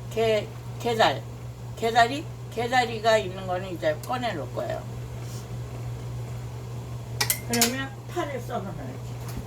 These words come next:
파가 있어야,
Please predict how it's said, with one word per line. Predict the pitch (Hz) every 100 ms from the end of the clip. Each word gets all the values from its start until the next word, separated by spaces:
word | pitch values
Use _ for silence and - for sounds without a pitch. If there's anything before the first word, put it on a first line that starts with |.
| - - - - - - - - - - - - 196 - -
파가 | 294 285
있어야, | 233 - 208 208 254